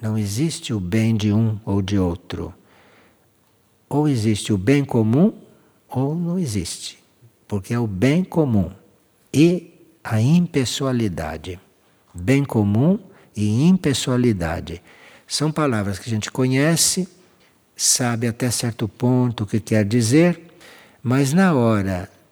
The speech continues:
de olhar o bem comum e na hora de ser impessoal, emerge sempre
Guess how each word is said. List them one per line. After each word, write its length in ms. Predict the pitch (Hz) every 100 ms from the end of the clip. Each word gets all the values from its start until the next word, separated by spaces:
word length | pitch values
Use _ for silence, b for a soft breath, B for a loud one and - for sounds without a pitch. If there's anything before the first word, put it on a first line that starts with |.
| -
de 160 | 101 120
olhar 340 | 117 131 131
o 80 | 120
bem 260 | 107 165
comum 600 | 175 165 156 127 98 92 101 _ -
e 120 | 131
na 240 | 143 160 120
hora 320 | 107 101 98
de 140 | 107
ser 280 | 104 156 156
impessoal, 960 | 143 131 127 - 143 135 165 190 - B B -
emerge 540 | 117 117 120 120 104
sempre 1000 | 110 - 120 123 120 113 98 - 90 92